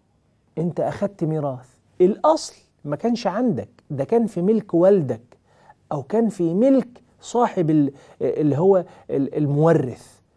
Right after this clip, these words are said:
أيًا كان المورث بقى زوج، زوجة، أب، أخ، أخت، أيًا كان المورث. هبة،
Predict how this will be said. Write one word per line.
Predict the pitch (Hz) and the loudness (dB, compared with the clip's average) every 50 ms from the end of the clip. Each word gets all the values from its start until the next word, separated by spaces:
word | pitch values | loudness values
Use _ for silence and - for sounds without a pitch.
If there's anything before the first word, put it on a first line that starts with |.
| _ _ _ - | _ _ _ -2
أيًا | 156 170 165 | 0 0 0
كان | 147 135 - 175 170 | 0 2 2 2 2
المورث | 170 160 156 160 170 170 156 151 135 - | 2 2 2 2 2 2 2 0 -2 -2
بقى | 147 143 - - 139 | -4 -4 -2 -2 -4
زوج، | 135 131 151 156 156 156 151 139 123 | -2 0 2 4 4 4 2 2 -2
زوجة، | 113 104 143 147 156 156 143 127 151 156 151 147 - - - - - - | -4 -2 0 2 2 2 2 0 0 -2 -2 -4 -6 -12 -20 -12 -4 0
أب، | 143 160 147 131 120 120 | 0 0 0 0 -4 -6
أخ، | - - - 160 156 - - 120 - 147 | -4 -2 0 -2 -2 -2 -8 -12 -8 -4
أخت، | - - 175 160 113 78 - - _ _ _ _ | 0 2 2 2 0 -4 -10 -18 _ _ _ _
أيًا | - 185 190 175 | -2 0 0 0
كان | 156 - 190 190 185 | 0 -2 -2 0 0
المورث. | 170 151 143 143 139 131 117 113 110 - - - - _ _ _ _ _ _ _ _ - - - - _ _ - - - - _ _ _ _ _ _ _ _ _ _ _ _ _ - | 0 0 0 0 0 -2 -2 -6 -12 -16 -20 -20 -20 _ _ _ _ _ _ _ _ -20 -20 -20 -20 _ _ -20 -20 -20 -20 _ _ _ _ _ _ _ _ _ _ _ _ _ 0
هبة، | - 185 240 269 208 165 117 | 4 6 6 6 6 2 -2